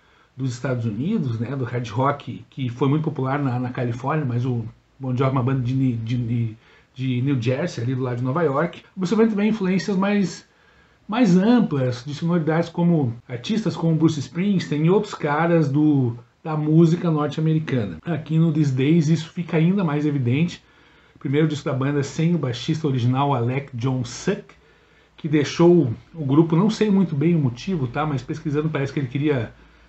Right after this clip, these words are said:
não tava muito satisfeito com o ritmo meio insano da, das turnês.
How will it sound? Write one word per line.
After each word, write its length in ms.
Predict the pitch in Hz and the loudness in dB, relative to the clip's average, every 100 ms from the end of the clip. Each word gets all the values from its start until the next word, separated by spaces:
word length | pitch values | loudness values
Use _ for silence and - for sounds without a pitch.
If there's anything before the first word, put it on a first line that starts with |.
| - | -14
não 80 | 131 | -10
tava 160 | 117 143 | -4 -2
muito 140 | 151 | -2
satisfeito 360 | 160 - 156 156 | -2 -2 -4 -4
com 100 | 147 | -2
o 40 | |
ritmo 260 | 135 143 143 | -2 0 -2
meio 160 | 143 | 0
insano 480 | 131 117 165 180 160 | -2 -2 0 2 2
da, 340 | 127 123 120 113 - _ _ - | 0 0 0 -2 -6 _ _ -12
das 200 | 135 117 | -8 -6
turnês. 480 | 190 170 151 175 | -2 0 2 0